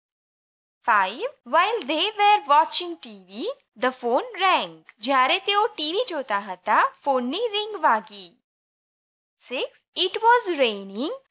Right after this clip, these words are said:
so we didn't go out. વરસાદ પડતો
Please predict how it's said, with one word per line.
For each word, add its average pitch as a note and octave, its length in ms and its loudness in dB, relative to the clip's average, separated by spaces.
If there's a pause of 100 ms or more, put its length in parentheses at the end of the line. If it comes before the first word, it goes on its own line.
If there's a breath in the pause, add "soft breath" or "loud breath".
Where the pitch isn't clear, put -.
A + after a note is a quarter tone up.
(100)
so G#4 100 4 (160)
we G#4 60 4 (200)
didn't B3 480 0
go F4+ 100 4 (260)
out. G3+ 460 2 (220)
વરસાદ B3 480 2 (140)
પડતો A#3+ 320 0